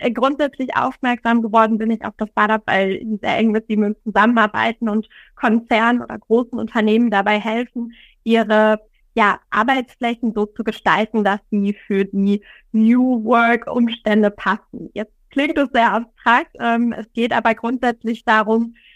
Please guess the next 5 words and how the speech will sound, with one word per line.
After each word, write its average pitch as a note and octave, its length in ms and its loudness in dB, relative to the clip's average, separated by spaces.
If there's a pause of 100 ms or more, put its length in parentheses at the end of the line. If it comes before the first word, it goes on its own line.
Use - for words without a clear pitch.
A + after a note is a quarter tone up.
(240)
ja, A3+ 200 2
Standorte B3+ 640 0
von A3 220 -4
Großunternehmen A3+ 640 -2
attraktiv - 560 -8